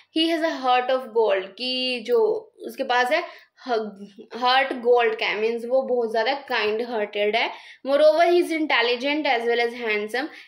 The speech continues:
इंटेलिजेंट भी है और हैंडसम भी है। He is not only well mannered but also a man of his words, वो सिर्फ अच्छे तरीके से बिहेव नहीं करता but वो अपनी वादों का भी पक्का है। A man of his words एक इडियम है जिसका मतलब होता है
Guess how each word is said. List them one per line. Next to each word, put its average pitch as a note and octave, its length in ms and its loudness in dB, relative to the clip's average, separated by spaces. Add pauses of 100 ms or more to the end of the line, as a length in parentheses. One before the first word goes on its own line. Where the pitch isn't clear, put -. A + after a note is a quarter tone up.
इंटेलिजेंट A#3+ 680 0
भी D4 180 -4
है D4+ 280 0
और D4+ 140 2
हैंडसम A3 440 -4
भी A#3+ 280 -4
है। B3+ 200 0 (380)
He E4+ 400 2
is D4+ 100 -4
not D#4+ 280 0
only E4 340 2 (120)
well A3 240 0
mannered A3+ 480 0
but B3+ 160 4
also A#3 340 0
a C#4 180 -2
man A3 280 0
of A3 140 -4
his A3+ 280 -4
words, E3 240 -2 (300)
वो E4 100 2
सिर्फ F4+ 480 0
अच्छे C#4+ 260 -2
तरीके D4+ 340 -4
से D#4 120 -8
बिहेव A#3 540 -2
नहीं C#4+ 140 -2
करता A3+ 440 -2
but B3 180 0
वो D4 180 0
अपनी D4 280 -2
वादों G#3+ 380 0
का A3 100 -2
भी A#3+ 100 -6
पक्का G#3+ 320 -4
है। - 80 -2
A A3+ 120 -2
man A3+ 360 -2
of B3+ 80 -10
his A#3 280 -6
words A#3 200 -2
एक A#3+ 180 -2
इडियम A3+ 300 -4
है B3 120 -6
जिसका A#3 280 -8
मतलब A3+ 260 -4
होता A3+ 160 -2
है D4+ 80 -2